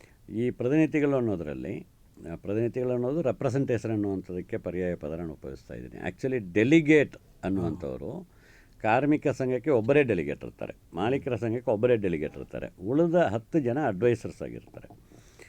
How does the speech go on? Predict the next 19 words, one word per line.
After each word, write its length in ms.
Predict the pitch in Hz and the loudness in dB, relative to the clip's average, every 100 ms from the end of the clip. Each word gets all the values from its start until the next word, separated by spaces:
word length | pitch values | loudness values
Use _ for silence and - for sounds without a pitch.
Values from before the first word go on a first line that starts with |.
| - _ - | -20 _ -2
So 220 | 127 123 | 0 0
ನಮ್ಮ 240 | 123 156 165 165 160 | 2 4 6 6 4
ಈ 240 | 131 127 135 | 0 -4 -2
ಡೆಲಿಗೇಷನಲ್ಲಿ, 920 | 120 120 123 110 110 98 90 127 180 _ _ _ - _ - - | 0 0 0 -2 -4 -6 -4 -6 -10 _ _ _ -20 _ -20 -10
ಆ, 260 | 98 98 95 82 - | -6 -4 -6 -8 -6
ಬಿ 140 | 120 | 2
ಎಮ್ 200 | 147 151 | 4 6
ಎಸ್ಗೆ 340 | 147 - 127 135 | 4 0 -2 0
ನಾಲ್ಕು 520 | 110 107 127 120 - | 0 2 0 0 0
ಅವಕಾಶ 300 | 104 107 101 | -2 -2 -4
ಕೊಟ್ಟಿದ್ದಾರೆ. 460 | 95 92 90 87 135 | -4 -4 -4 -2 -2
ಅದರಲ್ಲಿ 240 | 117 104 | 0 0
ಒಬ್ಬರು 240 | 95 127 | 2 0
ಡೆಲಿಗೇಟ್ 400 | 117 110 113 110 | 2 0 2 0
ಇರ್ತಾರೆ, 260 | 95 90 107 | -2 -6 -6
ಮೂರು 260 | 104 101 101 | -4 -2 -2
ಜನ 200 | 98 90 | -2 -4
ಅಡ್ವೈಸರ್ಸ್ 460 | 76 78 - - | -6 -8 -8 -14
ಇರ್ತಾರೆ. 440 | 71 - - - | -16 -16 -16 -16